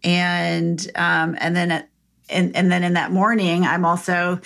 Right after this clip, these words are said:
you know, spending time with my family. Um, I typically have breakfast. Um, I'm doing some reading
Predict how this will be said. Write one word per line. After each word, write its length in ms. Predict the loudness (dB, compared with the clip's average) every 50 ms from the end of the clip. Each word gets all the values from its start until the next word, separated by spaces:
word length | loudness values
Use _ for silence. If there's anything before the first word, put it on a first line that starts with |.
| -12 -16 -18 -10 _
you 100 | 0 0
know, 80 | 0 0
spending 400 | -2 -2 -2 -2 0 2 0 0
time 640 | 0 0 0 0 0 0 -2 -2 -2 -4 -4 -4 -2
with 360 | -2 0 0 -2 -2 -4 -4
my 140 | -2 -2 -2
family. 760 | -4 -4 -2 -2 0 0 2 2 2 4 4 4 2 2 -2 -4
Um, 500 | -2 -2 0 0 0 0 -2 -2 -4 -6 -6
I 160 | -6 -6 -4
typically 380 | -4 -4 -4 -4 -4 -2 -2 0
have 360 | 0 0 -2 -2 -4 -6 -12 -18 -20 -20 -20 -20 -20 _ _ -2
breakfast. 880 | -2 -2 -2 -2 -2 0 0 2 2 2 2 2 0 -4 -8 -10 -8 -4 -2
Um, 560 | 0 0 2 0 0 0 -2 -2 -4 -4 -4 -4
I'm 200 | -2 0 2 2
doing 220 | 2 2 2 2
some 240 | 2 0 0 -4 -2
reading 760 | 0 2 4 4 4 4 2 2 0 2 2 0 0 -2